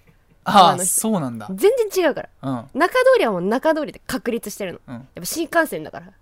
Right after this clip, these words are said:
Speaker 1: はいはいはいはいはい。
Speaker 2: 中通りは新幹線通ってるから、もう到底かなわないんですよ。
Speaker 1: うん。
Speaker 2: で、会津やっぱ歴史があるでしょ。
Speaker 1: うん。
Speaker 2: いわきは歴史があるかって言ったら、まあ、ある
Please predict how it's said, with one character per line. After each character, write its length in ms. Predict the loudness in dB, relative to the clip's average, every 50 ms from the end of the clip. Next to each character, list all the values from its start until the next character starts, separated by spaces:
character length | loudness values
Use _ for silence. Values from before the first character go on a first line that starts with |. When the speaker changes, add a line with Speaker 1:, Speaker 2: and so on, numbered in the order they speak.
| _ _ _ _ _
Speaker 1:
は 160 | -10 -8 -8
い 40 | -8
は 140 | -6 -8 -8
い 20 |
は 140 | -8 -10 -12
い 20 | -12
は 60 | -12
い 40 | -14
は 300 | -16 -16 -18 -20 -10 -2
い。 40 | 0
Speaker 2:
中 160 | 2 4 4
通 160 | 6 6 6
り 60 | 4
は 80 | 2 0
新 240 | 0 4 4 6 6
幹 200 | 6 6 4 4
線 160 | 4 0 -2
通 120 | -2 -4
っ 40 | -6
て 120 | -4 -6 -12
る 80 | -12
か 120 | -8 -6 -6
ら、 80 | -6
も 120 | -6 -6 -8
う 40 | -4
到 180 | -2 0 0 2
底 140 | 2 0 0
か 120 | 0 -4
な 140 | -4 -4 -4
わ 80 | -4 -4
な 100 | -6 -10
い 60 | -16
ん 20 |
で 60 | -18 -20
す 80 | -18
よ。 80 | -12 -8
Speaker 1:
う 40 | -8
ん。 640 | -6 -6 -6 -6 -6 -6 -6 -6 -6 -8 -10 -10 -12
Speaker 2:
で、 120 | -14 -10 -6
会 240 | -4 -2 0 0 0
津 100 | 0 0
や 80 | -2
っ 20 | -2
ぱ 140 | -4 -10 -6
歴 260 | -4 -4 -4 -4 -6
史 160 | -10 -8 -8
が 80 | -6 -6
あ 60 | -8
る 60 | -8
で 60 | -10 -16
し 100 | -18 -20
ょ。 60 | -16
Speaker 1:
う 60 | -14
ん。 200 | -14 -14 -14 -16 _ _ _ _ _ _ _ _ _ _
Speaker 2:
い 140 | -4 2 4 6
わ 140 | 6 4
き 320 | 2 -2 -6 -6 -4 -4 -4
は 140 | -6 -6 -4
歴 260 | -4 -6 -6 -6 -10
史 180 | -10 -8 -6
が 220 | -2 -2 -2 0 0
あ 80 | -2
る 120 | -2 -2 -2
か 100 | -4 -4
っ 20 |
て 60 | -6 -6
言 80 | -14
っ 40 | -12
た 80 | -8 -6
ら、 60 | -6
ま 80 | -4 0
あ、 40 | 2
あ 20 |
る 60 | 2